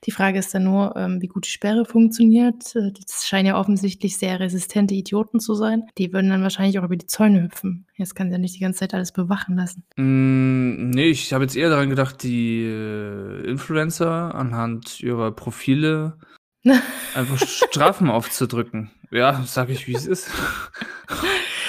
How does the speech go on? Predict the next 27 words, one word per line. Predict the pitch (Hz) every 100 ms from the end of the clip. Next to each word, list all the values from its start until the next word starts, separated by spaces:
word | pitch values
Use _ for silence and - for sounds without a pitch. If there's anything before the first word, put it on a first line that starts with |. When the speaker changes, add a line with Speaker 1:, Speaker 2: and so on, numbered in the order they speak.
| - - 370 320 - - 285 254
Speaker 1:
Ich, | 240 -
ich | 240
denke | 294 294 269
auf | 254
jeden | 240
Fall | 240 214
eine |
ganz | 208 226
gute | 226 220 214
Resonanz | 214 202 190 196 220
von | - 190 190
jemandem, | - 196 196 190 190
der | 190
Instagram | 202 - 185 190 180
benutzt | 180 190 185
und | 185
kein | 175 226 247
Vollidiot | - 170 170 190 196
ist. | 226 233 - _
Sobald | - 220 240
man | 247
solche | 226 208 208
Bilder | 202 226 214
sieht, | 190 240 262
Königssee, | - 226 220 - 208 214 214 226
Infinity | 208 214 226 208
Pool, | - - 208 190 196